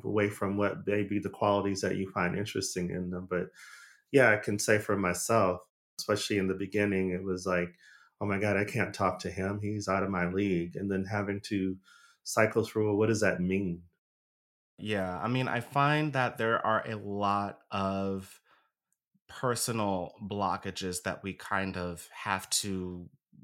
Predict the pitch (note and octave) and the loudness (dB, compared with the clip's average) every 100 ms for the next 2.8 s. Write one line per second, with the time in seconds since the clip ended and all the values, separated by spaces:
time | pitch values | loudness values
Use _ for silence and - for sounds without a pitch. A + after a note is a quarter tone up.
0 | - - - - - _ - _ - B2 | -20 -20 -20 -20 -20 _ -20 _ -4 0
1 | A2 G#2 G#2 G#2+ G2+ G2+ F#2+ F#2+ - G2+ | 0 0 0 2 2 0 -2 -4 -6 -6
2 | F#2+ F#2 - F2+ F#2+ A#2 C3+ | -4 -2 0 2 2 0 -4